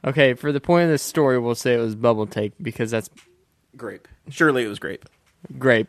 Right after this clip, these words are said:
Speaker 1: because
Speaker 2: Okay.
Speaker 1: it, it's probably stickier, so it'll make it
Speaker 2: Yep.
Speaker 1: funnier.
Speaker 2: All right.
Speaker 1: So
Speaker 2: We've, we've, we've negotiated the facts.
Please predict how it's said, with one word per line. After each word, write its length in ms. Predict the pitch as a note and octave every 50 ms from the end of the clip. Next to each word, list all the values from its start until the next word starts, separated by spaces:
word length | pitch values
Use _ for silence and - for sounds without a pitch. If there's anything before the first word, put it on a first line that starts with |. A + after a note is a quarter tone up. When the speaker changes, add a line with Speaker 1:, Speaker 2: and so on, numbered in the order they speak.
| _
Speaker 1:
because 300 | - B2+ C#3+ D3 C#3+ C#3+
Speaker 2:
Okay. 100 | D#3 D#3
Speaker 1:
it, 40 | -
it's 120 | D3 -
probably 440 | - - F#3+ F3+ F3 E3+ D#3 C#3 B2
stickier, 480 | A#2 - - - C#3+ C#3 - C#3+ C#3+ C#3+
so 200 | - - B2+ B2
it'll 140 | A#2 A2+ A2
make 200 | A2+ A2+ - -
it 160 | - - - _
Speaker 2:
Yep. 160 | - A2 -
Speaker 1:
funnier. 420 | - A2 G#2+ A2 A#2 B2+ C3+ C3 - _
Speaker 2:
All 100 | - D3+ D#3
right. 140 | D3+ C3+ - _ _ _ - - - - - -
Speaker 1:
So 320 | - - B2+ A#2+ A#2 A2+ _ _
Speaker 2:
We've, 220 | - C3+ C3 B2+ A2 -
we've, 260 | C#3 C3+ B2+ B2 - -
we've 140 | C#3+ C#3
negotiated 500 | C#3+ C#3 C3 D3 D3 - - D#3+ C3+ C3
the 60 | A#2+ -
facts. 420 | - A2+ F#2+ G2 - - - -